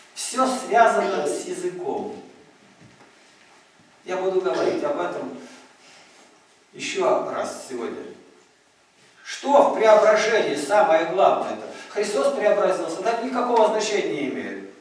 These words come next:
Это Его нормальное состояние. А то, что в плоти человеческой был, Он не светился, это ненормально. Это Он по благодати принял зрак раба, унизил себя,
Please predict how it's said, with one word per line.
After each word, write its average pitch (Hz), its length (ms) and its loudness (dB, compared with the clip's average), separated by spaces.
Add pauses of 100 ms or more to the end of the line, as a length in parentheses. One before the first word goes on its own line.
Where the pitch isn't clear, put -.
(640)
Это 226 180 2
Его 262 200 4
нормальное 262 640 6
состояние. - 840 2 (480)
А 190 200 4
то, 170 80 6
что - 180 2
в - 180 -4
плоти 320 360 10
человеческой 233 720 2
был, 208 200 6
Он - 160 4
не - 80 -2
светился, 226 500 -2
это 240 200 -2
ненормально. - 840 6 (500)
Это - 160 2
Он 262 140 2
по 262 80 2
благодати 277 580 8
принял 214 340 2
зрак - 440 8
раба, - 680 4
унизил 180 460 0
себя, 143 480 -4